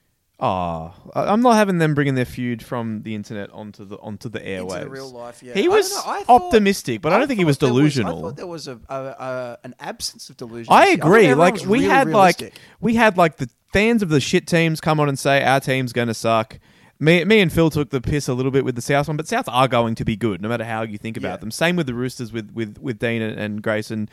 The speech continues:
Speaker 1: being a bit, being a bit arrogant, but again, they're going to be really good. The Storm are gonna be good. Penrith are gonna be good. I don't know if anyone really came on and was really above their station with their
Speaker 2: I,
Speaker 1: team's
Speaker 2: I think,
Speaker 1: chances.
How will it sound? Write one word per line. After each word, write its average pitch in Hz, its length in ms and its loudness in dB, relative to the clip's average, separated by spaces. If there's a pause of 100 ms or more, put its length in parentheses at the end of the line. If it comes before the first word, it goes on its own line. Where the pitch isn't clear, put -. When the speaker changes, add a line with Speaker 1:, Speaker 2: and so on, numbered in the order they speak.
(300)
Speaker 1:
being 110 160 0
a 107 40 -2
bit, 107 340 -4
being 113 160 -4
a 107 40 -4
bit 107 180 -4 (360)
arrogant, 113 400 -2
but 117 200 -6
again, 127 260 -2
they're 117 140 -2
going 120 260 -2
to 127 100 -8
be 127 100 -6
really 120 300 -6
good. 117 220 -6
The 107 80 -14
Storm 123 240 -6
are 123 40 -4
gonna 117 260 -4
be 127 100 -4
good. 120 260 -2
Penrith 117 320 -6
are 120 40 -14
gonna 117 260 -6
be 117 80 -10
good. 123 240 -6 (460)
I 185 80 -6
don't 302 120 -4
know 330 100 -2
if 190 100 -2
anyone 170 320 0
really 147 200 0
came 127 300 -2
on 127 160 0
and 117 140 -2
was 110 160 -4
really 120 260 -2
above 107 300 -2
their 107 100 -2
station 107 480 -6
with 98 160 -8
their 98 120 -4
Speaker 2:
I, - 20 -6
Speaker 1:
team's 104 400 -8
Speaker 2:
I - 60 -8
think, - 220 -10
Speaker 1:
chances. - 480 -8